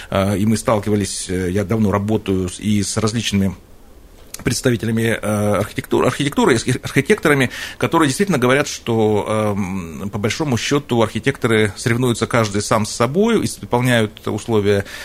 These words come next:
э, застройщиков. Застройщики зачастую отходят от первоначального проекта просто колоссально, потому что это экономия и средств, и сметы, и так далее. И это всё выливается в те,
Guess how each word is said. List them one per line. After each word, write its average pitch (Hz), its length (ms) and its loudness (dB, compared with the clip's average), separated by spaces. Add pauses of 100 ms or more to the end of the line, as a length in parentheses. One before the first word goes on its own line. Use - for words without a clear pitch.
(180)
э, 80 180 -2
застройщиков. 170 720 2
Застройщики 123 720 2
зачастую 123 640 2
отходят 127 380 2
от 107 100 -6
первоначального 127 560 2
проекта 123 420 0
просто 151 340 0
колоссально, 131 540 2
потому 107 300 0
что - 160 -2
это 101 220 0
экономия 104 440 0
и 104 60 0
средств, 160 380 0
и 104 40 -4
сметы, 120 360 0
и - 20 -2
так 135 160 -2
далее. 170 200 4
И 180 40 6
это 196 100 0
всё 147 160 0
выливается 139 480 2
в - 80 -6
те, 139 280 2